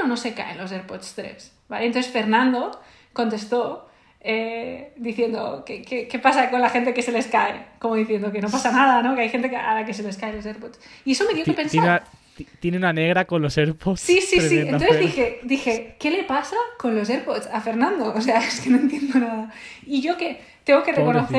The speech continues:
Speaker 2: Pobrecilla.
Speaker 1: tengo que reconocer que, que, que casi no miro vídeos de La Manzana Mordida porque apenas tengo tiempo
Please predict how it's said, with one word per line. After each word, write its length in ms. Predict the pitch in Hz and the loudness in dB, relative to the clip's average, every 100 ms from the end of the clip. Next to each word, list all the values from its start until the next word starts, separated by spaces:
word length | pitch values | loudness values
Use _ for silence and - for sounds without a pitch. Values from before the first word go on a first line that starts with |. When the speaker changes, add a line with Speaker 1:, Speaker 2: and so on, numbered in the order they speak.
| 285 | 0
Speaker 2:
Pobrecilla. 140 | 117 | 0
Speaker 1:
tengo 200 | 262 269 | 0 2
que 80 | 269 | 2
reconocer 440 | 262 240 233 262 269 | -2 -4 -6 -8 -6
que, 280 | 214 - - | -8 -8 -8
que, 140 | 226 202 - - | -6 -6 -12 -12
que 200 | 220 - | -12 -6
casi 240 | 214 294 | -4 2
no 120 | 262 | 2
miro 240 | 226 226 247 | 2 0 0
vídeos 300 | 233 254 277 | -2 -4 -2
de 60 | |
La 60 | 226 | -4
Manzana 300 | 208 202 214 | -4 -6 -4
Mordida 380 | 208 208 233 262 | -4 -4 -6 -6
porque 500 | 220 220 220 - _ _ - | -6 -6 -8 -10 _ _ -8
apenas 360 | 208 233 277 | -2 0 0
tengo 220 | 285 254 240 | 0 -2 0
tiempo 440 | 254 247 262 | 0 2 -2